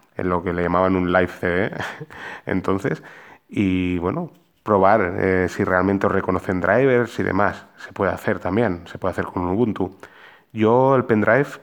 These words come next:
lo creé desde Windows con una aplicación que se llama Rufus, ¿vale? Os lo apuntaré la, en las notas del programa y en el blog del podcast. Y que va fantásticamente bien también para, para todo esto, para crear U S Bs de este tipo, bajando una iso,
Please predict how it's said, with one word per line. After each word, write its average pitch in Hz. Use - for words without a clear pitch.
lo 98
creé 95
desde 98
Windows 123
con 98
una 104
aplicación 98
que 110
se 110
llama 101
Rufus, 95
¿vale? 104
Os 113
lo 98
apuntaré 95
la, 98
en 92
las 90
notas 101
del 95
programa 113
y 113
en 92
el 90
blog 90
del 87
podcast. 160
Y 113
que 101
va 92
fantásticamente 98
bien 101
también 104
para, 87
para 90
todo 92
esto, 127
para 87
crear 92
U 98
S 95
Bs 92
de 95
este 92
tipo, 113
bajando 95
una 90
iso, 185